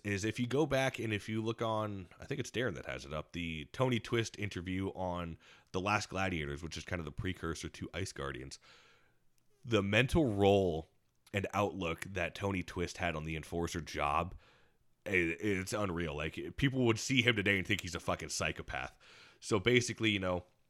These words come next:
he, he's sitting there and he's talking and he says he's gonna fuck with the team the entire time. So it's not just, it's not just when, when the puck drops and then, then it's go time.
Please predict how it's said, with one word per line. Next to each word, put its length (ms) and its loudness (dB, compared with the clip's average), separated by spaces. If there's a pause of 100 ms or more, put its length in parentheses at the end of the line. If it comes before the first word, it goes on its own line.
(640)
he, 260 4
he's 400 -2
sitting 200 -2
there 100 0
and 80 -2
he's 140 -4
talking 360 -2
and 120 -6
he 60 -10
says 400 -6 (880)
he's 180 0
gonna 160 2
fuck 220 2
with 80 -2
the 60 -6
team 240 2
the 100 2
entire 280 2
time. 280 -2
So 160 0
it's 140 2
not 140 8
just, 180 2
it's 140 2
not 120 4
just 220 0
when, 300 -2
when 260 -2
the 80 -2
puck 280 8
drops 400 -2
and 140 -4
then, 220 -2
then 140 2
it's 120 -4
go 160 -6
time. 320 -6